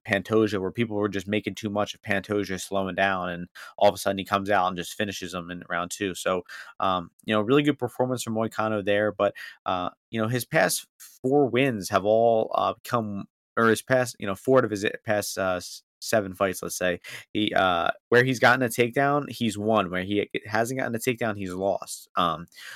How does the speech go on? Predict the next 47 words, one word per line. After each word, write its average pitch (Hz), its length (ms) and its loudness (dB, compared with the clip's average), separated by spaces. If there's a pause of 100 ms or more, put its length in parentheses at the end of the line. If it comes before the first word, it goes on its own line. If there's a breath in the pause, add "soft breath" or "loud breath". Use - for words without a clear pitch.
so 95 240 4
he, 95 220 -6 (120)
you 120 140 -4
see 156 240 0
that, 123 200 2
that - 180 2
his, 113 340 -2 (220 loud breath)
his 120 120 0
winning 131 340 0
is 107 180 0
very 113 260 2
correlated 110 460 2
with 101 140 -4
that 95 160 0
grappling, 101 500 0
having 101 320 0
that 92 160 0
grappling 101 440 -2
advantage. 98 600 -4 (360 loud breath)
And 110 120 0
I 135 80 4
just 143 180 -4
don't 131 320 2
know 127 300 6
that 117 160 -6
he's 120 180 -2
gonna 123 180 0
be 120 120 -2
able 123 80 2
to 127 80 4
rely 110 260 2
on 160 120 0
that 95 180 -2
against 98 260 -4
R 107 140 4
D 107 180 0
A, 123 140 6
because 95 360 -6
I 98 60 -2
think 107 280 -6
that 101 120 0
he 107 260 -2
is 110 120 -2
probably 113 320 0
the 98 80 -6
weaker 107 280 -4
wrestler. 101 600 0